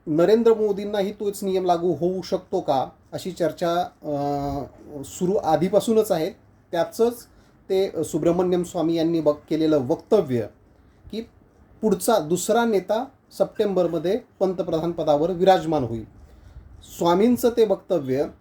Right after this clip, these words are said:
आणि आता गडकरींनी अकरा वर्ष पूर्ण झाल्यानिमित्त जो कार्यक्रम होता, त्या कार्यक्रमामध्ये जे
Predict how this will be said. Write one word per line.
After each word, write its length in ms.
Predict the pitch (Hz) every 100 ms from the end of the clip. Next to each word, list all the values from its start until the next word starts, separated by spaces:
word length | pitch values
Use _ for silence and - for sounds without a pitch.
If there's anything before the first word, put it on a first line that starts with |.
| _ _ -
आणि 220 | 175 202
आता 200 | 214 233
गडकरींनी 680 | 202 185 214 214 202 226 262 - 160
अकरा 300 | - - 233
वर्ष 260 | 226 -
पूर्ण 340 | 233 220 208 196
झाल्यानिमित्त 760 | 180 180 185 180 185 _ -
जो 260 | 214 208 208
कार्यक्रम 480 | 196 165 170 180 165
होता, 220 | 160 202
त्या 340 | - - 226
कार्यक्रमामध्ये 880 | 247 233 208 208 196 180 180 160 190
जे 180 | 190